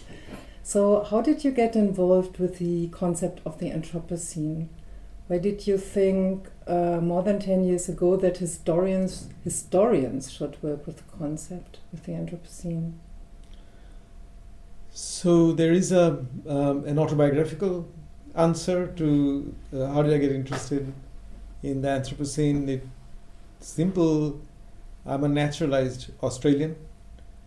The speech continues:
Speaker 2: and, uh, and my encounter with natural beauty was after I went to Australia.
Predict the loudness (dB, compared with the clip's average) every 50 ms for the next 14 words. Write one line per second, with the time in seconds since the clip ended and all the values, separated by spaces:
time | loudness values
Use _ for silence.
0 | -20 -20 -20 -18 -10 -4 -2 0 0 2 2 0 0 0 -2 0 2 2 2 4
1 | 4 2 2 0 -2 -4 -8 -10 -10 -12 -10 -10 -10 -8 -8 -8 -10 -12 -16 -16
2 | -16 -16 -16 -16 -16 -18 -18 -18 -18 -20 -20 -12 -4 -2 -2 0 0 2 2 2
3 | 4 2 2 2 0 -2 -6 -10 -14 -16 -16 -18 -18 -20 -20 -20 -18 -12 -4 -2
4 | 0 0 0 2 2 4 4 4 4 4 4 4 4 2 0 -2 -2 0 0 0
5 | 0 0 0 0 0 0 2 0 0 0 -2 -6 -8 -8 -10 -12 -14 -16 -18 -18
6 | -16 -12 -10 -8 -6 -6 -2 -2 -2 -2 -2 -4 -2 0 0 0 0 0 -4 -4
7 | -6 -8 -10 -10 -10 -8 -8 -8 -8 -6 -4 -4 -4 -2 -4 -6 -8